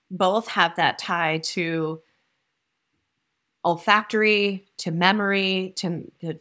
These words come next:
to memory that's stored in your brain because of flavor and scent and smell. And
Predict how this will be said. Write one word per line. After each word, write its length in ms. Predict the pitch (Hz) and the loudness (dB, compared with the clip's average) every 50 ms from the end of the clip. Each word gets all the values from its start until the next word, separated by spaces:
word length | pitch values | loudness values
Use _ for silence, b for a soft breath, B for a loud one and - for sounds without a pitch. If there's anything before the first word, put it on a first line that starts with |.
| _ - | _ -10
to 80 | 180 | -8
memory 440 | 170 175 175 170 180 180 196 196 190 | -4 -2 0 0 0 2 0 0 0
that's 200 | 170 147 156 - | 0 -2 -2 -2
stored 500 | - - - 226 208 208 208 202 202 196 | -2 -2 0 0 0 2 2 2 0 -2
in 220 | - - 185 185 | -4 -4 -4 -4
your 80 | 175 165 | -4 -2
brain 400 | 165 196 196 202 202 202 202 196 | 0 4 6 6 8 8 6 4
because 260 | 160 160 - - 165 156 | 2 -2 -6 -8 -8 -8
of 80 | - | -8
flavor 680 | - - 202 196 196 196 190 196 190 190 190 190 190 185 | -4 -2 0 2 2 2 0 0 0 2 2 2 2 0
and 340 | - - - 165 160 160 - | -2 -4 -6 -6 -6 -6 -8
scent 440 | - - 202 190 190 185 185 180 | -4 2 4 4 4 2 0 -4
and 160 | 175 156 160 - | -6 -6 -6 -6
smell. 480 | - - 190 185 185 185 185 185 185 | -4 -2 0 2 2 2 2 2 2
And 200 | 170 160 165 165 | 0 0 -2 -2